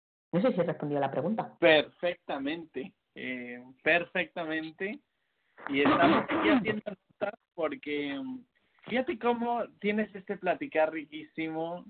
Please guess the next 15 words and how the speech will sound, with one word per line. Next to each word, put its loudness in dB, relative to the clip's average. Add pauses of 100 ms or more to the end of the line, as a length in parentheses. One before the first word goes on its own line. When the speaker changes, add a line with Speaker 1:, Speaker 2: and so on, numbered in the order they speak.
Speaker 2:
que -4 (220)
nos 2
quedan 2
cuarenta 0
minutos -8 (120)
de, -12
de -10
programa -2 (720)
y -4
estamos -2
platicando -6
mientras, 0 (140)
mientras -10
te -4
escuchamos, -2